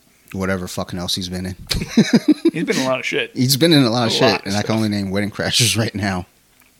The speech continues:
Speaker 1: Uh,
Speaker 2: Remember, he was the original Behind Enemy Lines, and he was actually good in
Speaker 1: Yeah,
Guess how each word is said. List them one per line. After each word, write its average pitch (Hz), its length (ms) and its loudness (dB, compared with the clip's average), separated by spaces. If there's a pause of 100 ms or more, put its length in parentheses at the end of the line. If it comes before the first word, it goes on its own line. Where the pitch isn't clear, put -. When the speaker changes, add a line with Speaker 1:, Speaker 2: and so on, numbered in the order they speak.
(120)
Speaker 1:
Uh, 87 80 -4
Speaker 2:
Remember, 151 220 2
he 143 100 4
was 131 140 6
the 131 80 2
original 120 240 4
Behind 120 280 -2
Enemy 120 220 -8
Lines, 123 460 -8 (200)
and 113 80 -6
he 120 80 -2
was 123 140 -4
actually - 260 -4
good - 160 2
in 113 60 2
Speaker 1:
Yeah, 123 80 4